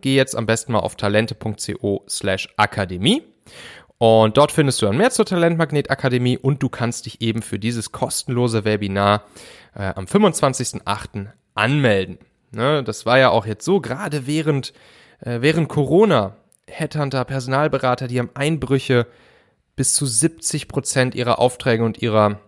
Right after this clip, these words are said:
ihres Umsatzes erlebt, weil sie eben noch mit manuellen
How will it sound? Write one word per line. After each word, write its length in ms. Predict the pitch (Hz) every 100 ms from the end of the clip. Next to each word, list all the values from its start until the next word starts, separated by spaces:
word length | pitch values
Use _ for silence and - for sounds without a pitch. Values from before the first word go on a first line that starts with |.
| _
ihres 220 | 117 107
Umsatzes 500 | - 135 120 104 -
erlebt, 440 | - 98 101 - -
weil 320 | 123 170 180
sie 260 | 160 170 139
eben 280 | 156 160 151
noch 260 | 151 - - _ _
mit 180 | 143 143
manuellen 1000 | 139 147 165 131 - 131 151 160 147